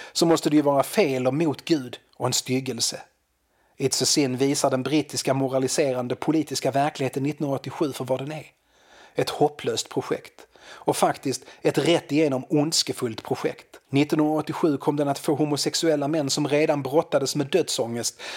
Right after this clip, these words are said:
att också tvingas se att de skamkänslor de möjligen redan levde med får lagstiftad och samhällelig spridning. Och mitt i detta kommer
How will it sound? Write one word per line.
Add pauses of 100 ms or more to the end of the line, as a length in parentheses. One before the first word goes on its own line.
(100)
att
också
tvingas
se
att
de
skamkänslor
de
möjligen
redan
levde
med (260)
får
lagstiftad (140)
och
samhällelig
spridning. (540)
Och
mitt
i
detta
kommer